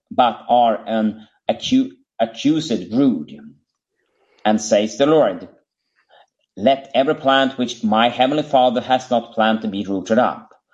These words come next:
For if they had been branches of the Father, they would not have been, um, enemies of the cross of glory. But now, by denying the cross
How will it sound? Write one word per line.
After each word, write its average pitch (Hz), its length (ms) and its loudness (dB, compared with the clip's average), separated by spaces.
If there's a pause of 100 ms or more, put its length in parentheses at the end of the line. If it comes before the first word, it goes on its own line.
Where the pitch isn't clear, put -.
(460)
For 123 440 2 (680)
if 123 260 0
they 135 380 2
had 113 280 -2
been 127 500 0
branches 139 500 0
of 92 120 -8
the 104 60 -6
Father, 127 460 0 (140)
they 107 140 0
would 107 200 0
not 131 300 0
have 135 240 -2
been, 113 340 0 (300)
um, 107 440 0 (120)
enemies 135 600 -2
of 101 140 -2
the 101 80 -10
cross - 540 -2
of 95 120 -8
glory. 110 440 0 (140)
But 117 140 -2
now, 123 400 0 (260)
by 120 240 2
denying 123 500 0
the 127 80 -2
cross 123 520 -2